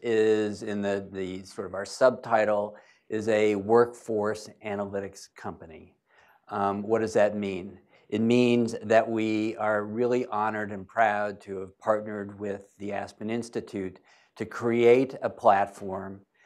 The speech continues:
that, uh, enables companies and their partners to be able to, um, measure, benchmark,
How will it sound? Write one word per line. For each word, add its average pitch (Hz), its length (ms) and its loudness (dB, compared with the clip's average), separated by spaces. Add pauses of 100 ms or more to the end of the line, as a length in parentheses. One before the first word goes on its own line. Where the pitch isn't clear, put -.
(220)
that, 101 600 2
uh, 98 280 -2
enables 113 600 2
companies 104 760 -6
and 101 220 -10
their 107 80 -6
partners 95 680 -10 (360)
to 107 100 -6
be 107 180 0
able 113 360 6
to, 98 760 -2 (440)
um, 95 480 -4
measure, 120 800 2 (600)
benchmark, 120 880 2